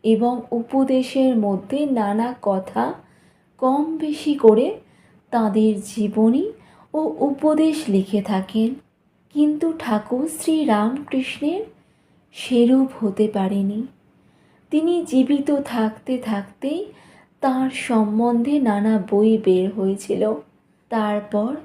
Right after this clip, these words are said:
তাঁর অধিকাংশ পুস্তকই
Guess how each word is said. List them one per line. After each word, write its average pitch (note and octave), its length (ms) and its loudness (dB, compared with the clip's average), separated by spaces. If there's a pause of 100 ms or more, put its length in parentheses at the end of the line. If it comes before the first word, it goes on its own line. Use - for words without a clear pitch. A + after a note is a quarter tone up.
(540)
তাঁর D4+ 220 0 (140)
অধিকাংশ C#4 800 0 (140)
পুস্তকই B3 760 -4